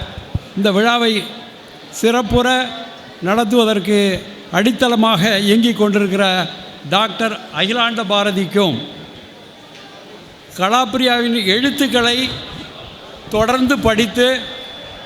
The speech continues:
அவருடைய கவிதைகளிலே இருக்கிற விஷயங்களை எல்லாம் ஆழ்ந்து கவனித்து, எந்த பிரச்சனையும் செய்யாமல் இருக்கிற டீச்சர் சரஸ்வதி அம்மா அவர்களுக்கும் என் பணிவான வணக்கங்களை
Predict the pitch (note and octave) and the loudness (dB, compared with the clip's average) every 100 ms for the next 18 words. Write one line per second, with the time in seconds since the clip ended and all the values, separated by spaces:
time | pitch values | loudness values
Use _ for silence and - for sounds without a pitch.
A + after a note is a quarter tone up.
0 | - - - - - - - - - - | -16 -16 -18 -20 -20 -20 -20 -20 -20 -20
1 | - - F#3 B3 B3+ A#3+ F#3+ G#3 C4 C4+ | -20 -4 0 2 4 2 2 2 4 2
2 | A#3+ C4 B3 B3+ B3+ F3 - - - - | 2 2 2 0 -2 -6 -12 -16 -18 -8
3 | G#3 B3+ A#3+ B3 G#3+ G3+ C4 A#3+ B3 B3 | -2 0 2 2 4 2 2 2 2 2
4 | A#3+ A#3+ A#3+ A#3 E3+ G3+ B3 B3 G#3+ A3 | 0 2 0 0 0 2 2 2 4 4
5 | B3 A#3 A#3 B3 B3 - - - - - | 2 2 2 2 0 -6 -16 -20 -20 -20
6 | - - - - F#3+ A#3 C4+ B3+ C4 C#4 | -20 -20 -6 0 2 4 4 4 2 2
7 | C4 C4+ B3 A3 B3+ B3+ B3 B3 A#3+ A3 | 2 2 2 2 4 2 4 2 2 2
8 | A#3 A#3 A3+ A3+ A3+ - - - - - | 2 2 0 -2 -8 -14 -16 -18 -18 -18
9 | - - - C#4 A3 C4 G3 G3 A#3 G#3+ | -20 -14 -4 -2 0 -2 0 2 2 4
10 | C4+ B3+ A#3 A#3+ A#3 A3 A3+ F#3+ A3 G3 | 4 4 4 4 4 4 4 4 4 2
11 | D#3+ - - G#3+ A3 F#3+ A3 B3 B3+ C4 | -4 -8 -4 0 2 4 4 4 2 2
12 | A3 A#3 B3 A#3 A#3 | 0 2 2 2 2